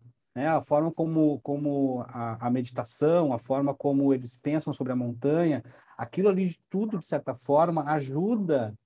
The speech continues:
no processo de construção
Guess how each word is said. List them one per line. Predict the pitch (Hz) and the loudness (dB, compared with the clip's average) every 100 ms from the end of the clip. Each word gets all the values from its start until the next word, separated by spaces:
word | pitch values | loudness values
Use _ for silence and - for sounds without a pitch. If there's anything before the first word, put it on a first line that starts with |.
| _ | _
no | 135 151 214 | 0 4 4
processo | 208 190 151 - - 147 165 196 - - 151 135 | 2 0 0 -4 -6 -2 0 -2 -4 -6 -4 -4
de | 123 147 185 185 _ | -6 -2 -4 -4 _
construção | 185 190 196 - - 196 240 | 0 0 -2 -8 2 4 4